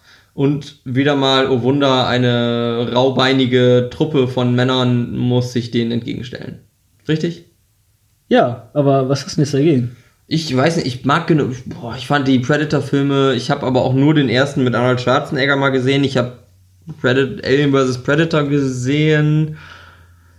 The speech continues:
Speaker 1: Es ist irgendwie der, der, der proletische Bruder von den Alien-Filmen, find ich irgendwie lame. Guck ich
Speaker 2: Ähm,
Speaker 1: mir vielleicht trotzdem an.
Speaker 2: ja, lass uns den mal gucken.
Speaker 1: Ja, okay.
Speaker 2: Der wird bestimmt gut.
Speaker 1: Hand drauf.
Speaker 2: Ähm,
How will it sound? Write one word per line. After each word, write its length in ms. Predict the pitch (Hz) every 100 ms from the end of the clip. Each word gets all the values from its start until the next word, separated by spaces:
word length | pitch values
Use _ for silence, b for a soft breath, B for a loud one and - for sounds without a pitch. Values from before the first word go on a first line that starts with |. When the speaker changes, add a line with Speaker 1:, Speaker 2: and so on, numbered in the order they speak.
| B -
Speaker 1:
Es 160 | 127
ist 160 | 165 160
irgendwie 320 | 151 170 156
der, 280 | 147 131 127
der, 360 | 120 120 120 -
der 100 | 123
proletische 960 | 120 - - - 131 123 147 151 - 127
Bruder 420 | 120 135 147 127
von 140 | 127 120
den 140 | 101
Alien-Filmen, 680 | 110 120 117 - 117 113 117
find 180 | - 117
ich 80 | 117
irgendwie 180 | -
lame. 260 | - 85 123 - _ _ _ _ _ _ _ _ _ _ -
Guck 100 | 143
ich 140 | 143 143
Speaker 2:
Ähm, 40 |
Speaker 1:
mir 120 | 139
vielleicht 220 | 117 123
trotzdem 280 | 120 120 139
an. 280 | 120 123 123 - _
Speaker 2:
ja, 140 | - 127
lass 180 | 147 170
uns 120 | 147
den 80 | 147
mal 100 | 139
gucken. 340 | 139 127 - - -
Speaker 1:
Ja, 280 | 98 - -
okay. 420 | 120 117 113 110
Speaker 2:
Der 140 | 131
wird 120 | 127 123
bestimmt 220 | - 117
gut. 200 | 123 120
Speaker 1:
Hand 180 | - -
drauf. 220 | - - - _ 135
Speaker 2:
Ähm, 600 | 135 135 135 131 135